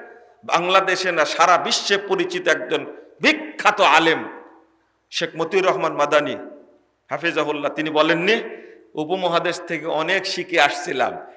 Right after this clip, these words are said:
এসে দেখছি যা পড়ে আসছি সেগুলো অধিকাংশই কি? ভুল, এবং বাস্তবে ভুল।" গতকালকে একটা কথা বলেছেন আপনি, আজকে চিন্তা করে দেন ভুল, কত রকমের ভুল এটা।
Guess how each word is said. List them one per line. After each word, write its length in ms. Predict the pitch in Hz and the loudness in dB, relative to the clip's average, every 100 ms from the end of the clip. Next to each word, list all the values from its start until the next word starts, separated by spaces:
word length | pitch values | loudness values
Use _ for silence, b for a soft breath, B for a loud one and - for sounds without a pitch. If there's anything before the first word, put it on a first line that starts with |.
| B | B
এসে 300 | 151 156 175 | -6 -2 0
দেখছি 500 | 175 175 175 - 220 208 135 107 - 131 | 2 2 0 -2 -4 -4 -6 -8 -16 -14
যা 480 | 127 151 170 175 - | 0 4 4 4 2
পড়ে 280 | 190 220 220 | 6 10 10
আসছি 520 | 208 - - 175 127 - - - | 8 2 -4 -6 -6 -12 -20 -14
সেগুলো 420 | - 175 160 170 | -6 -4 -2 0
অধিকাংশই 500 | 160 165 160 170 175 | 2 2 0 0 0
কি? 520 | - 202 170 98 - - - - _ _ _ | 2 0 0 -2 -6 -14 -18 -20 _ _ _
ভুল, 280 | 104 139 143 113 - _ _ _ - | -12 -10 -10 -14 -18 _ _ _ -12
এবং 120 | 127 | 2
বাস্তবে 520 | 175 196 - 240 269 | 4 4 4 4 6
ভুল।" 420 | 247 269 - - - - - _ _ _ _ _ _ _ _ _ _ _ _ _ _ _ - | 6 6 2 -6 -12 -16 -20 _ _ _ _ _ _ _ _ _ _ _ _ _ _ _ -2
গতকালকে 480 | 185 226 220 220 226 | 0 4 6 6 6
একটা 240 | - - | 6 4
কথা 300 | - 208 214 | 4 4 4
বলেছেন 360 | 208 196 190 196 | 4 2 2 2
আপনি, 220 | 180 196 | 2 4
আজকে 360 | 160 175 214 | 4 4 2
চিন্তা 360 | 208 220 208 208 | 0 -2 2 4
করে 180 | 196 196 | 4 2
দেন 240 | 190 175 | -2 -4
ভুল, 380 | 143 180 220 - | -4 -4 -4 -6
কত 220 | 180 160 | -6 4
রকমের 360 | 220 220 240 220 | 6 6 4 2
ভুল 320 | 175 - - | 2 0 -2
এটা। 120 | - | -4